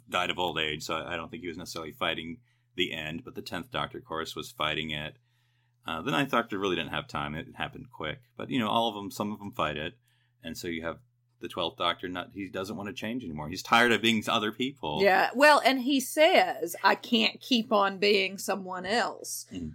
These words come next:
Speaker 2: which again echoes back to Bill talking as well, you know, so it makes this circle, um, as he keeps trying to fight it.
Speaker 1: Yeah, and then we have, uh, "No,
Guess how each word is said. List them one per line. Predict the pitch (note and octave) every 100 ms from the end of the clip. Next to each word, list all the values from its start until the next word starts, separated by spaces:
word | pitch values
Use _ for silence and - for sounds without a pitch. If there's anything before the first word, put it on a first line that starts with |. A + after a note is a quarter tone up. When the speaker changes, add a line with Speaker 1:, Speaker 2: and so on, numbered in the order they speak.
| -
Speaker 2:
which | F3 F#3
again | F3+ G3+ F#3 E3+
echoes | E3+ F#3+ F3+ F3
back | - E3+ -
to | -
Bill | E3+ A3+ A#3 G#3 G3+ - _ _ _
talking | - G3+ F3 F#3 D#3+
as | D#3+
well, | G#3 A#3+ F#3+ D#3+ F3 - - _ _
you | F3+ E3+
know, | C3+
so | D3+ F3
it | D3+
makes | F#3 D3+ -
this | - D3+ -
circle, | - G3+ - D3+ C#3+ - _ _ _ _ _ -
um, | E3 C#3 B2+
as | - E3
he | F3+
keeps | - - F#3+ - - -
trying | - G3+ E3 D3 D#3+
to | E3+
fight | - F3+ E3 D3
it. | G2+ - - - _ _ _ _ _ _ _
Speaker 1:
Yeah, | F2 D#2+ -
and | F2+ E2+
then | E2+
we | F2 E2
have, | F2+ F2 E2+ D#2+
uh, | E2+ E2+ E2 E2 D#2+ _ _ _ -
"No, | F2+